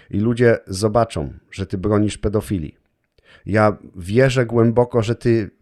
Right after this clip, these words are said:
po prostu nie wiedziałeś, co, co mówisz w tym momencie. Może byłeś jeszcze pod wpływem tego, tego D N P, tego, mm, impregnatu do drewna i środka na zwalczanie chwastów.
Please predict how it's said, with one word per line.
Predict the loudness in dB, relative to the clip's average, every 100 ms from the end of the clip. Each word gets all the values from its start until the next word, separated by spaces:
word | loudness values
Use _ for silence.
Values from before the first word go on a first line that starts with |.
| -20 -10
po | -6
prostu | -2 -2 -2 -2 -2 0
nie | 4 4
wiedziałeś, | 4 2 4 4 2 -4 -14 -20 _ _ _ _ _
co, | 0 2 2 0 -6 -4
co | 2
mówisz | 2 2 -2 -8
w | -6
tym | -2 0
momencie. | 2 0 0
Może | 0 0
byłeś | 0 0
jeszcze | -2 -2
pod | -4 -8
wpływem | -8 -2 2 2
tego, | 0 0 0 0 _ _ _ _
tego | -2 0
D | 2 4
N | 2
P, | 0 0 0 -2 _ _ _
tego, | -8 -2 2 2 2 -4
mm, | -10 -10 -6
impregnatu | -4 0 2 2 2 -2 0
do | 0
drewna | 2 2 2 2 2
i |
środka | 0 -4 -4 -2
na | -2
zwalczanie | -2 -6 -4 -2 -2
chwastów. | -2 -2 -2 -6 -18 _